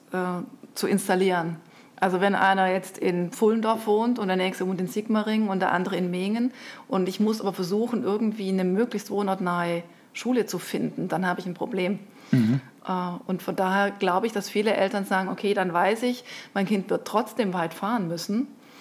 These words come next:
Speaker 1: ähm, zur Inklusion und es wird nicht vor Ort klappen, eventuell, weil das Schulamt immer vorschlägt, wo ist die Inklusionsschule,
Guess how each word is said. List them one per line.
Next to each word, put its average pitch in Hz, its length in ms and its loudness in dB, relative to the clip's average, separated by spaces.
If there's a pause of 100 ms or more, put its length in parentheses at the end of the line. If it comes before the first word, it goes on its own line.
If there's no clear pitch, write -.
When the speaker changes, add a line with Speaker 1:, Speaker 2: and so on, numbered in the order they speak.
(540)
Speaker 1:
ähm, 185 340 2
zur - 140 -4
Inklusion 180 640 0
und 196 340 -4
es - 160 -10
wird 185 140 0
nicht 226 240 0
vor - 160 0
Ort 196 320 2
klappen, 214 540 -2
eventuell, 185 600 -2
weil 175 120 -2
das 175 120 -2
Schulamt 190 380 -2
immer 185 180 -2
vorschlägt, 190 640 -2
wo 185 160 0
ist 196 160 -4
die 214 60 -8
Inklusionsschule, 208 680 -2